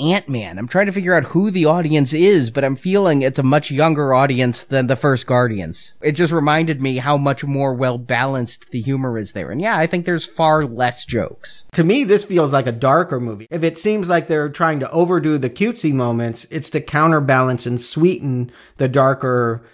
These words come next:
Speaker 2: family tensions that weren't present in the first movie and that Disney suits have to be a little worried about.
Speaker 1: There's nothing dark to me in this that's, I mean, if you're talking darkness,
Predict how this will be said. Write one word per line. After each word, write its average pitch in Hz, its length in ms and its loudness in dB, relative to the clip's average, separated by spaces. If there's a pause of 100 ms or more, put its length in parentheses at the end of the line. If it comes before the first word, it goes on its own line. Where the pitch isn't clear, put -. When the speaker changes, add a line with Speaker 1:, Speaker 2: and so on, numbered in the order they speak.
Speaker 2:
family 135 480 0
tensions 147 840 -4
that 127 280 -6
weren't 147 440 -2
present 120 360 -2
in 113 120 -6
the 117 80 -4
first 117 300 -6
movie 120 380 -4
and 117 160 -2
that 113 200 -4 (260)
Disney 135 300 4
suits 120 340 -2
have 120 240 2
to 127 60 -4
be 117 140 0
a 107 60 -2
little 113 280 -2
worried 107 420 2
about. - 400 -10 (100)
Speaker 1:
There's 175 200 0
nothing 185 540 2
dark 135 380 0
to 139 120 0
me 127 200 2
in 117 120 2
this 120 180 0
that's, 117 340 -8
I 143 100 2
mean, 135 180 4
if 135 100 -2
you're 151 100 0
talking 139 380 0
darkness, 123 580 0